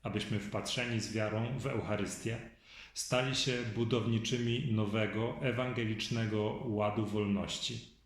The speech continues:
wewnątrz nas samych, a także w społeczeństwach, w których przyszło nam żyć i pracować.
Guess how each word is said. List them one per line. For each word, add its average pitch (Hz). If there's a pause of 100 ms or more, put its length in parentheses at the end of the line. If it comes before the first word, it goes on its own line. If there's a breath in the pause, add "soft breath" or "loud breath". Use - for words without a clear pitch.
(480)
wewnątrz 95
nas 101
samych, 113 (340 loud breath)
a 110
także 117 (100)
w -
społeczeństwach, 107
w -
których 104
przyszło 123
nam 87
żyć - (340)
i 107
pracować. -